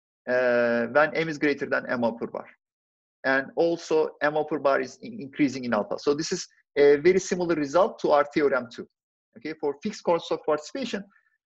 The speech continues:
uh, we show that basically, uh, very similar result holds for,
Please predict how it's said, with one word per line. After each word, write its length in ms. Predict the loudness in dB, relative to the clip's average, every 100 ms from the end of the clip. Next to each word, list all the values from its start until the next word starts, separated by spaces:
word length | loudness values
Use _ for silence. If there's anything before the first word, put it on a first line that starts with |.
| _ -2
uh, 280 | 2 2 0
we 80 | -4
show 220 | 0 2
that 180 | 2 0 0
basically, 420 | 0 -2 -2 0
uh, 300 | 2 2 2
very 240 | 4 4
similar 320 | 2 -2 -4
result 420 | -4 2 4 2 2
holds 340 | 2 2 -2 -18 _ _ 2
for, 260 | 4 4